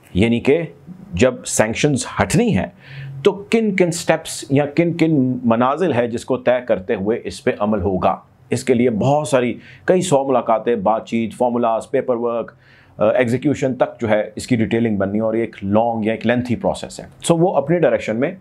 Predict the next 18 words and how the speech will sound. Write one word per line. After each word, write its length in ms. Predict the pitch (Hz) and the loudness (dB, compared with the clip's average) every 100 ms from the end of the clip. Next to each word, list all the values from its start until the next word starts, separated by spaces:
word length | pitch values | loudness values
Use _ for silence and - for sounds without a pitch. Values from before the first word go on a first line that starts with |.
| - | -2
काम 180 | 104 | -2
कर 180 | 104 110 | 0 0
रहा 100 | 123 | 0
है 140 | 190 190 _ - | -2 -8 _ 0
और 140 | 127 | 0
वियना 440 | 110 104 110 151 196 | 2 0 2 0 0
में 160 | 147 | -2
ही 100 | 95 | -4
इसके 280 | 135 113 123 | -8 -6 -4
ऊपर 200 | 98 135 | -2 0
लार्जली 560 | 95 90 95 107 135 156 | 0 0 0 0 2 2
डिबेट 380 | 143 107 92 | 2 0 -2
हो 80 | 87 | -6
रही 140 | 82 95 | -2 -2
है। 60 | |
Other 240 | - 156 190 | 0 0 0
than 160 | 190 | 0
that, 220 | 143 147 | 2 0